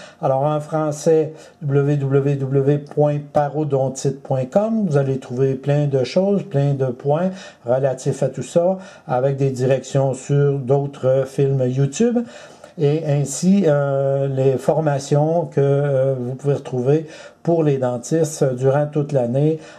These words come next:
en France et au Québec et probablement aux États-Unis très prochainement. Et enfin, vous avez le site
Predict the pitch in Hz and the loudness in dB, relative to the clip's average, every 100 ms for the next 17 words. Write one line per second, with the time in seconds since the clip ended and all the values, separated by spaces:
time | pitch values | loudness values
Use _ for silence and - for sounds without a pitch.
0 | - 135 135 - 139 147 143 156 143 139 | -4 -2 -2 -2 0 -2 -4 -2 2 2
1 | 120 120 113 135 147 147 147 131 131 135 | 0 -4 0 2 0 -2 -4 -2 -2 -4
2 | - 123 123 135 147 127 135 131 117 120 | -4 -2 -2 0 0 0 0 0 0 -4
3 | 135 139 - 120 135 127 120 - 104 131 | -4 -4 -4 -2 -2 0 -4 -4 -6 -2
4 | 214 233 - - - 160 160 175 151 147 | -2 -4 -18 -20 -8 0 0 2 -2 -2
5 | 180 180 156 156 151 151 156 156 147 135 | -2 0 0 2 4 4 0 0 0 0
6 | 165 151 | 0 -2